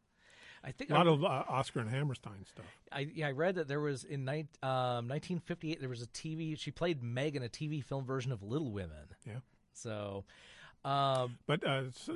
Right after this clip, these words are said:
Speaker 2: some of her early stuff was, was being a pitch woman, too.
Speaker 1: Yes.
Speaker 2: Uh, uh, I, I sh-, shared with you a, a commercial of her pitching Ol-, uh, <laughs> Oldsmobiles in nineteen fifty-eight with, uh,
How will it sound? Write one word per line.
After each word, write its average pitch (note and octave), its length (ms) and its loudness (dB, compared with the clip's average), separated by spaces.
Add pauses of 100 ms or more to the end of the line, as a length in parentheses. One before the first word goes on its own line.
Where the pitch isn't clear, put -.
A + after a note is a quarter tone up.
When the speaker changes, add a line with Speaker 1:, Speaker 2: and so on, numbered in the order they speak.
Speaker 2:
some C#3+ 140 4
of C#3+ 80 4
her C#3+ 240 6
early C3+ 160 4
stuff C#3 320 0
was, B2+ 160 -2 (120)
was C3+ 220 -2
being C#3+ 240 2
a A#2+ 60 -2
pitch - 300 2
woman, A2+ 320 0
too. D3+ 300 0 (100)
Speaker 1:
Yes. A2+ 400 -4
Speaker 2:
Uh, A#2 340 2 (300)
uh, A#2+ 260 -10 (220)
I, A#2+ 60 -4
I G#2+ 40 -6
sh-, - 140 -14 (220)
shared A2+ 280 -2
with A#2+ 120 -4
you A#2 200 0
a, B2 340 -6
a A2+ 60 -6
commercial B2+ 400 0
of A2 80 -4
her A#2 160 -2 (100)
pitching C3 300 -2
Ol-, D3 340 6
uh, C#3 160 0
<laughs> - 60 -2
Oldsmobiles B2+ 640 8
in B2 100 -2
nineteen C3 340 2
fifty-eight C3+ 580 -2 (320)
with, B2 340 2
uh, A#2+ 260 0